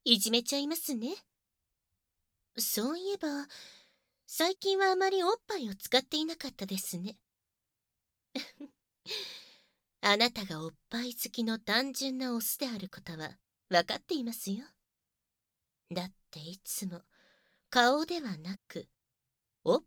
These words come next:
ぱいを見ていますものね。<laughs> 別に怒ってはいませんよ。私、おっぱいには自信ありますし。そこに魅了されてくれているのなら、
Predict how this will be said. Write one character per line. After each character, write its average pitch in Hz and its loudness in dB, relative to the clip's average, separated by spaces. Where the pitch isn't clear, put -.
ぱ 453 0
い 285 0
を 202 -6
見 202 -10
て 208 -10
い 185 -4
ま 190 -6
す 185 -8
も 170 -8
の 165 -14
ね。 196 -10
<laughs> 240 -10
別 247 8
に 349 2
怒 302 4
っ 494 2
て 392 4
は 254 -2
い 233 -2
ま 240 0
せ - -2
ん 233 -2
よ。 214 -6
私、 - 0
お 339 2
っ 392 -2
ぱ 320 2
い 254 0
に 185 2
は 147 0
自 165 -2
信 302 4
あ 403 -4
り 403 -2
ま 415 -4
す - -2
し。 - -6
そ 202 2
こ 226 4
に 233 4
魅 226 4
了 247 4
さ - -8
れ 262 -2
て 277 -2
く 269 -4
れ 269 2
て 277 2
い 277 2
る 302 -2
の 277 -8
な 202 -12
ら、 185 -8